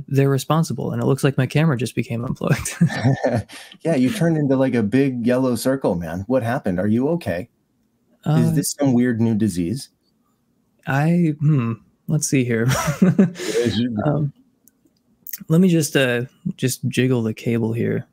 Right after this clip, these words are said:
Speaker 2: <laughs> Oh, please work. Please work.
Speaker 1: I mean, I guess.
Speaker 2: Yeah, that's weird. It just,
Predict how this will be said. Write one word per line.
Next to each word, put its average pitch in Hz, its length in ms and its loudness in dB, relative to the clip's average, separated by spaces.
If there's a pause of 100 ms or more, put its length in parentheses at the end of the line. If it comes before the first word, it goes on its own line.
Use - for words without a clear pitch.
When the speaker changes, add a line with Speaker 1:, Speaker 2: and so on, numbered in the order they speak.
(420)
Speaker 2:
<laughs> 107 560 2 (580)
Oh, - 300 -18
please - 320 -12
work. - 380 -16
Please - 320 -10
work. - 260 -16 (1200)
Speaker 1:
I - 40 -14
mean, 151 260 -4
I 156 80 -8
guess. - 460 -10 (640)
Speaker 2:
Yeah, 170 140 0
that's 147 200 -4
weird. 196 220 -4
It 98 60 -6
just, 110 340 -8